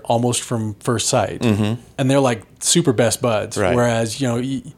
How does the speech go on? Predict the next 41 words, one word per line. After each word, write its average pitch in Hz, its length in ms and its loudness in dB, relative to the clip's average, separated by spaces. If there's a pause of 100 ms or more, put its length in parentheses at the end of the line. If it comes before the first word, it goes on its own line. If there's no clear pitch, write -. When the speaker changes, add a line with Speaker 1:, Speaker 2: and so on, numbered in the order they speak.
(520)
Speaker 1:
I 147 60 4
guess 302 220 4
I'll 147 220 2
have 151 340 0
to 127 440 2
read 127 320 2
to 131 80 0
the 120 160 0
end 113 180 -4
of 104 140 -8
this, - 420 -6 (140)
this 104 200 -6
dragon 139 400 2
story 104 600 -4 (760)
that 117 120 0
I'm 110 120 -2
working 110 300 -2
on 101 220 0
to 120 120 -2
see 135 220 4
if 120 120 4
he 131 80 0
still 117 220 2
has 113 200 2
that 113 160 -2
same 113 240 -2
<clears throat> 110 60 -6
blow 127 200 4
up 104 180 -2
on, 104 400 -2 (140)
on 101 480 -6 (120)
Jaskier. 104 760 2 (680)
But 117 440 -4 (300)
Speaker 2:
That 170 180 2
does 190 200 2
make 165 200 0
that 135 160 2
relationship 117 600 2
more 98 200 -2
interesting 90 800 -4
in, 92 380 -4